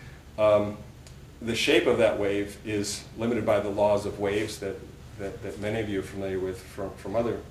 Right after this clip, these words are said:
uh, you know, from other areas. And, um, basically, um, you know, the wave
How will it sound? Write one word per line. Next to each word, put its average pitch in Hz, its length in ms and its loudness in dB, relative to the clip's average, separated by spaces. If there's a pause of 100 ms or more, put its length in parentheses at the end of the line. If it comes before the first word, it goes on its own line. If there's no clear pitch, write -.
(420)
uh, - 140 -12
you 95 80 -10
know, 85 40 -10
from 101 200 -6
other 107 240 0
areas. 95 420 -6 (420)
And, 110 320 2
um, 107 220 4 (540)
basically, 113 600 4 (400)
um, 104 300 2 (1000)
you 117 60 0
know, 110 60 4
the 110 80 4
wave 120 380 6